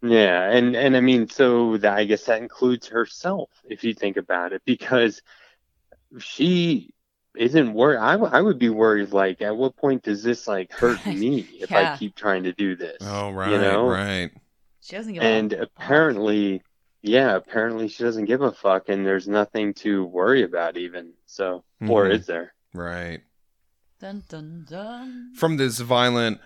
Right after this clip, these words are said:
Speaker 3: lava explosion, the helicarrier is also blown aside,
Speaker 2: Oh,
Speaker 3: almost
Speaker 2: jeez.
Speaker 3: throwing off Yosef and Anton. Yosef tells Anton he was right to want to pull back. "We need to get this ship as far from here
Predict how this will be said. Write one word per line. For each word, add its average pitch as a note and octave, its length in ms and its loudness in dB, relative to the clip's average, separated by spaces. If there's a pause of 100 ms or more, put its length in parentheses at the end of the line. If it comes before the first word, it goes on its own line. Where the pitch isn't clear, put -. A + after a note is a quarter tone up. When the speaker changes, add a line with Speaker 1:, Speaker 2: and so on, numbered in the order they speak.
(100)
Speaker 3:
lava B2 420 4
explosion, B2 840 0 (220)
the A2 640 2
helicarrier B2 680 2
is G#2+ 120 -2
also D3 440 0
blown G#2+ 320 -2
aside, F2+ 640 -4 (240)
Speaker 2:
Oh, - 60 2
Speaker 3:
almost C3 300 4
Speaker 2:
jeez. - 20 -16
Speaker 3:
throwing B2 320 2
off A2+ 340 2 (160)
Yosef A#2+ 480 2
and F#2+ 160 -6
Anton. B2 840 -4 (540)
Yosef C#3+ 480 2
tells B2+ 340 0
Anton A#2 540 -2
he C3 160 0
was A#2+ 220 -4
right A#2 260 0
to A#2+ 100 -6
want G#2+ 160 0 (100)
to - 60 -4
pull A2 180 2
back. D#2 560 -6 (320)
"We B2+ 100 2
need C3+ 100 6
to C3+ 80 0
get B2+ 140 2
this A2 140 -2
ship B2 240 -2
as G#2 160 -4
far B2 320 0
from B2+ 200 -4
here B2 400 -2